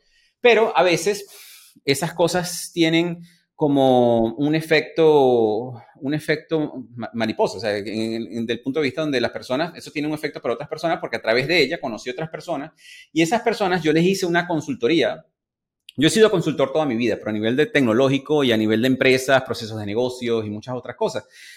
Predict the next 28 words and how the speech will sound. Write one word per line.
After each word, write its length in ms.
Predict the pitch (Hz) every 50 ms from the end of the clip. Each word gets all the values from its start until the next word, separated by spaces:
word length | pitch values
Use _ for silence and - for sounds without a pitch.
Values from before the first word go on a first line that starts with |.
| - _
Pero, 240 | - 170 175 180 175
eh, 540 | - - - - 156 160 156 156 - - - -
estas 240 | 160 165 160 226 220
personas, 400 | 226 185 - 185 165 156 175 165
como 160 | 170 147 120
yo, 180 | 110 113 110 -
me 180 | 139 127 120 123
vieron 320 | 120 123 139 143 156 175
asesorando 720 | 165 156 156 135 - 131 123 127 127 123 123 123 147 151 151 _ - - - _ _
a 160 | - 120 120
esta 500 | 120 120 - - 143 139 135 131 120 107
persona 260 | - 117 - - 127 135
que 60 | 131 123
después 140 | - 113
se 80 | 113 135
convirtió 600 | - 123 117 113 107 107 98 - 101 104 107 113
en 80 | 117 120
una 100 | 120 120
gran 200 | 123 120 123 127
amiga 240 | 135 135 123 135 143
mía, 180 | 135 110 110
me 80 | 131 127
dijo, 240 | 110 120 151 180 214
"Hey, 140 | 208 175 135
hey, 120 | 180 214
Alfredo, 420 | 190 165 160 208 214 190 151 - -
eh, 360 | 135 135 127 123 123 123 123 -
tú 640 | 139 147 151 160 170 196 202 - - 127 110 92